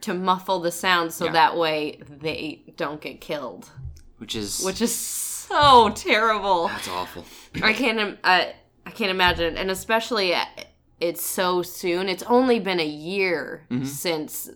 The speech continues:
Speaker 1: their child has died. So I can only imagine how painful it would be to have to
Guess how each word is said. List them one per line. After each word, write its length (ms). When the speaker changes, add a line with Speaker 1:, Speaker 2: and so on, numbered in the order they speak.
Speaker 1:
their 260
child 520
has 160
died. 460
So 300
I 160
can 320
only 300
imagine 480
how 440
painful 840
it 100
would 220
be 340
to 140
have 260
to 200